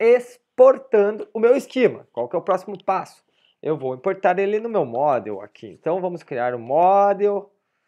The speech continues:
ponto J S em Mongoose user, correto? Model ponto J S. E agora? Então, fácil, vamos criar o quê? A, o meu, minha es-, meu esquema, né?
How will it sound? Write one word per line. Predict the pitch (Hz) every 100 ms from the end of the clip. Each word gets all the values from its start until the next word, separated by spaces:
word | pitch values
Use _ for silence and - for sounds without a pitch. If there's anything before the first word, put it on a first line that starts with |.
| _ _ _ _
ponto | 175 170 151
J | 143 156 202
S | 180 - 180 _ _
em | - 196
Mongoose | 180 120 113 123 139 - 190
user, | 247 262 196 101 _ _ -
correto? | 110 107 131 156 -
Model | 104 104
ponto | 123 147
J | 160 165 196
S. | 160 - - _ _ _ _ _ -
E | 214
agora? | 190 156 110 101 - - _
Então, | - 214 - -
fácil, | - 143 165 180 - 104 -
vamos | 127 160 156
criar | - 151 123 131
o | 127
quê? | - 185 220 -
A, | - 131 123 117
o |
meu, | 120 120 120 117 113 113 _ _ _ _ - _ -
minha | 127 123
es-, | 117 -
meu | - 123
esquema, | 135 - 190 254 - _
né? | 120 139